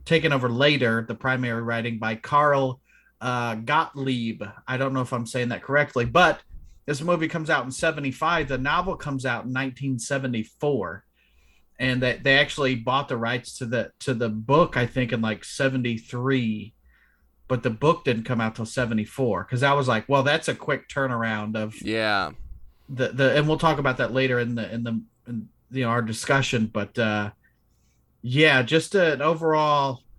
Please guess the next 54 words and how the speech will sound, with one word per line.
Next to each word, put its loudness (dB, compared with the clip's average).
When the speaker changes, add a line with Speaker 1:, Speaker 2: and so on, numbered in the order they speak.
Speaker 1:
it's -10
got 0
an -2
atmosphere -2
to -6
them. -8
And, -2
uh, 0
what 2
are, 4
what 2
are 0
the -4
Fourth -6
of -14
July -2
movies? -8
Is, -10
is, -4
uh, 6
there's -8
this. 2
What's, -2
uh, 0
is 0
it 2
Independence 0
Day? 6
Is 2
that 4
a 0
Fourth 0
of -10
July 2
movie? -2
Speaker 2:
Fourth -2
of -6
July, 2
isn't -2
it? -2
Yes. -6
Yeah. 2
Speaker 1:
I've 2
never 2
seen -2
that 0
movie. -4
Speaker 2:
You've -8
Speaker 1:
And 2
Speaker 2:
never 2
seen 0
Speaker 1:
that's -2
Speaker 2:
Independence -4
Day? -2